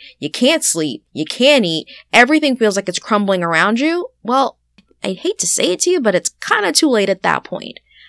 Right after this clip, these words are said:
If nothing else, at minimum, just know what options you have at your disposal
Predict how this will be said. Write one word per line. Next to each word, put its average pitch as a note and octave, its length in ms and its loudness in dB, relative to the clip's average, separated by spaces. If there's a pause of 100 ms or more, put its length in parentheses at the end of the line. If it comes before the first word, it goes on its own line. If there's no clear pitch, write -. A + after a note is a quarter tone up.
(100)
If A3 220 -4
nothing C#4+ 520 0
else, G3 420 -2
at A#3+ 160 -4
minimum, B3+ 840 0 (400)
just B3+ 340 0
know B3+ 160 2
what G#3+ 280 -2 (100)
options A3+ 540 2
you A#3 80 0
have F#3+ 320 -2
at - 80 -4
your F#3 140 -4
disposal F#3+ 720 0